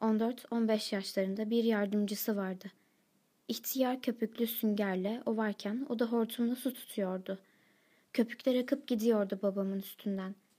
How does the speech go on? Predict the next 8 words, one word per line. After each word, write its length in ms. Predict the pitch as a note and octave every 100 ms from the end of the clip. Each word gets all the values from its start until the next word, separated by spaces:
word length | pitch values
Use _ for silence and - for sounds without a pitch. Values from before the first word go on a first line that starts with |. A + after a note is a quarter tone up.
| _
Yerdeki 420 | B3 A3+ A3+ A#3 -
süzgecin 500 | - A3 G#3+ G#3+ A3
çevresinde 640 | A#3 G3+ G3 - A3+ G#3+
birikiyordu. 760 | G#3+ G#3 - G#3+ G3 F#3 G3 - _ _ _ _ _ -
Kollarımı 520 | - A#3+ A#3 A#3+ B3
kavuşturmuş 760 | - A3+ G3+ - - G#3+ A3+ -
dikkatle 460 | - C#4 C4 B3+ A#3
izliyordum. 600 | G#3 G#3+ G3+ F#3+ F#3+